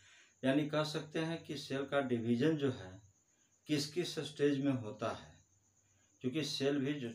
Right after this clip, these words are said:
living organism है, तो living ऑर्गेनिज्म में जो सेल जो है वो तो divide करेगा ही करेगा, क्योंकि एक से ज़्यादा cell का formation भी तो होना है। तो cell जो है divide करता है,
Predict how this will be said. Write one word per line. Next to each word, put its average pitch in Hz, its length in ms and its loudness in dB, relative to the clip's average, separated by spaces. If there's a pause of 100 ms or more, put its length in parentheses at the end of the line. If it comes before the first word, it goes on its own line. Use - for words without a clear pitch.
living 131 400 4
organism 139 600 2
है, 151 260 -6
तो 117 160 0
living 139 340 2
ऑर्गेनिज्म 139 520 0
में 143 140 -2
जो 123 100 0
सेल 147 360 0
जो 127 180 2
है - 200 -14 (600)
वो 143 120 4
तो 156 180 0
divide 143 420 -4
करेगा 151 280 0
ही 147 200 -4
करेगा, 139 320 -2
क्योंकि 135 500 -2
एक 156 120 -2
से 135 180 -4
ज़्यादा 123 280 0
cell 131 240 -6
का 143 140 -6
formation 127 600 -4
भी 131 80 -8
तो 139 180 -6
होना 127 220 2 (100)
है। 160 140 -10 (1700)
तो 143 100 0
cell 165 400 0
जो 151 160 0
है 143 300 -4
divide 120 540 0
करता 139 340 -4
है, 151 180 -6